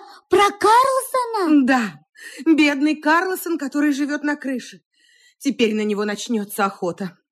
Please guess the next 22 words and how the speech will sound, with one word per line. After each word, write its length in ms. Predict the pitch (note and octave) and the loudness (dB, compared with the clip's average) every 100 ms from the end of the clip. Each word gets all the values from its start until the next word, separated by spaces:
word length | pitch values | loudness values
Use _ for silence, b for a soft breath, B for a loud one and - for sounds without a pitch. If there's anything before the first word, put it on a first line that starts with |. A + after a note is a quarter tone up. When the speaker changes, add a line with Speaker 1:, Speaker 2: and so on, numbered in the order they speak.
| _ _ _ _ _ _ - | _ _ _ _ _ _ -2
Speaker 1:
Почему 580 | B4 B4+ C5+ C#5 C5+ A4+ | -2 0 -2 0 0 2
его 140 | A#4 A4+ | 0 -2
не 80 | A4+ A#4 | 2 2
могут 180 | - A4+ | 2 2
оставить 540 | A4+ - A#4 G4 - | 0 2 0 0 -6
в 60 | - | 0
покое? 680 | A4+ A#4 A#4+ A4 D#4 C4+ - _ _ _ - | 0 2 0 2 -2 -6 -8 _ _ _ -2
Он 120 | A#4+ A4+ | -2 -2
ведь 160 | A4+ | -6
не 180 | A4+ G4+ | -6 -2
делает 320 | A#4+ A#4 A#4 | 0 0 -2
ничего 360 | A#4 A4+ A4+ A#4 | -6 -8 -4 -2
плохого. 720 | - A#4 F#4 A4+ A4 C#4+ A#3+ - _ _ _ - | 0 0 0 2 2 2 -2 -10 _ _ _ -6
Живёт 440 | G#4 G#4+ A#4 A#4 | -2 0 0 0
себе 180 | A4 A4 | -4 -4
в 80 | D#4 | -2
домике 400 | A4+ G#4+ G4+ G#4 | -2 -2 -4 -2
на 120 | G4+ | -2
крыше 380 | G#4 G#4 G4 - | -2 -2 -2 -4
и 480 | F4 - - A#4+ A4+ | -10 -14 -4 0 0
летает 340 | A4 G#4 F#4+ | 2 2 2
взад-вперёд. 800 | D4+ F4+ F#4 - - G4 F#4 E4 | 2 2 0 -2 0 4 4 2